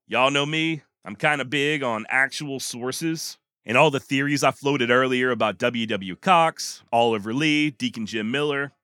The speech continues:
all of that is just anecdotal. As far as I could tell, there's no actual proof that any of them were involved. Is it a little fishy? Yes.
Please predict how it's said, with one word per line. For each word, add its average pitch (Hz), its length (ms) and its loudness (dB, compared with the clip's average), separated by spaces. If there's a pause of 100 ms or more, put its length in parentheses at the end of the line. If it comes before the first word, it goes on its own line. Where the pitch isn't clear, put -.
(300)
all 165 240 4
of 180 80 -2
that 185 200 2
is 143 120 -4
just 143 260 -4
anecdotal. 127 840 -4 (240)
As 101 120 -6
far 165 220 2
as 147 100 -2
I 143 100 0
could 135 180 -10
tell, 151 240 2
there's 120 260 -6
no 123 460 0
actual 113 500 -2
proof 113 520 -8
that 104 220 -6
any 131 300 -4
of 113 80 -4
them 107 160 -4
were 101 160 -6
involved. 78 540 -12 (320)
Is 180 180 -2
it 247 80 2
a 240 60 2
little 233 220 2
fishy? 220 560 0 (340)
Yes. - 580 0